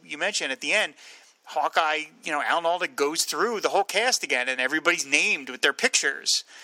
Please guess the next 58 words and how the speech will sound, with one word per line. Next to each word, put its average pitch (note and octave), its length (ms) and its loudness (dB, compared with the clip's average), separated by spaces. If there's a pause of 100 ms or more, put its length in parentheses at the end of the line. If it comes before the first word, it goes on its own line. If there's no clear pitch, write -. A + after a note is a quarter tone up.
(280)
uh, D#3 200 4
which E3 200 0
is F3+ 100 2
kind E3+ 220 2
of E3 60 -4
a E3+ 40 -2
way E3 180 2
to D#3+ 80 2
kind D#3+ 200 0
of, D3+ 240 -6
you - 120 -16
know, D#3 40 -4
remind E3 320 2
everybody, D3 260 -2
"Okay, C#3+ 320 -2
here D#3 220 0
are G3 40 -2
the F3+ 80 -4
situations, E3+ 720 -2
here E3+ 140 0
are F3+ 40 -6
the D#3+ 80 -10
doctors, C#3 520 -6
here, D#3 180 -8
this D3+ 320 -4
is D#3+ 160 -8
this, C3 240 -2
this C#3+ 200 -8
is D#3+ 100 -8
it." D#3 100 -8 (240)
It - 120 -6
feels F#3+ 540 -2
like D#3+ 260 -2
a D3+ 60 -2
way C#3+ 180 -2
to C#3 120 -8
pause C3 840 -2 (340)
and B2+ 260 -6
get D3+ 220 0
people D#3 260 -6
up C3+ 140 -2
to C#3+ 80 -4
speed D3+ 400 -4
in B2+ 100 -10
case C3 320 -2
they C3+ 140 -8
missed C3 340 0
the C#3 80 -8
first, - 360 -4 (460)
you C#3+ 120 -4
know, A#2 120 -8
ten C3 280 -4
or C3+ 80 -4
so, A#2+ 340 -4 (220)
ten C#3+ 160 -2
or C3+ 80 -6
so C3 200 -4
shows. - 440 -6